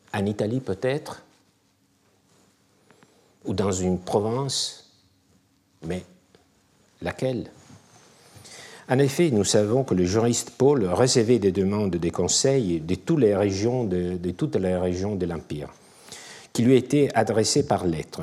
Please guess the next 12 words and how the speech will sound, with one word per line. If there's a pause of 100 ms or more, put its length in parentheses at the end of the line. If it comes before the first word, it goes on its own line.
(120)
Nous
ne
pouvons
donc
pas
déterminer
dans
quelle
région
de
l'Empire
romain